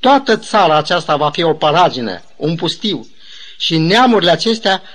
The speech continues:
vor fi supuse Babilonului timp de șaptezeci de ani.”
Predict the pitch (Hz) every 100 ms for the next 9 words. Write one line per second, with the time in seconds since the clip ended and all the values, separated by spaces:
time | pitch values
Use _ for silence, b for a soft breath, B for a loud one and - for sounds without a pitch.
0 | B 139 175 170 233 - 214 - 240 220
1 | 151 - b b b b 143 131 143 170
2 | 233 220 208 185 B B B - 240 220
3 | 196 - 254 254 202 175 151 147 147 113